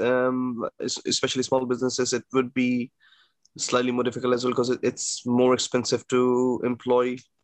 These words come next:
uh, people. Again, you know, we're talking about few percentage of just one, one point three five percent, but still, it's expensive than before.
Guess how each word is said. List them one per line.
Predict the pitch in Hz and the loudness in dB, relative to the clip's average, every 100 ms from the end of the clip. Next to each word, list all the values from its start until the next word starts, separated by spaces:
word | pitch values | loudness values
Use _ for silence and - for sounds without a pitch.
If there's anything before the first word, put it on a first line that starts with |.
| - | -4
uh, | 120 120 | 0 0
people. | 127 113 92 | -2 -2 0
Again, | 120 156 151 135 | 2 2 0 -2
you | 98 127 | -2 0
know, | 139 | 2
we're | 135 143 | 2 2
talking | 143 143 | 0 0
about | 131 127 | 0 -2
few | - 131 135 135 123 | -2 0 2 2 0
percentage | 131 131 131 123 120 | 0 0 -2 -4 -4
of | 120 117 | -6 -4
just | 120 - | -4 2
one, | 131 127 - | 2 2 0
one | 127 123 | 0 2
point | 127 123 | 0 0
three | 123 | 0
five | 123 123 | 0 0
percent, | 135 135 131 151 - - - - - _ - | 2 2 0 -4 -8 -20 -20 -20 -20 _ 0
but | 156 147 | 4 4
still, | 135 123 127 | 2 0 -2
it's | 120 - | -8 -4
expensive | 123 - 127 120 117 | -2 0 0 0 0
than | 120 | -2
before. | - - - | -4 -4 -4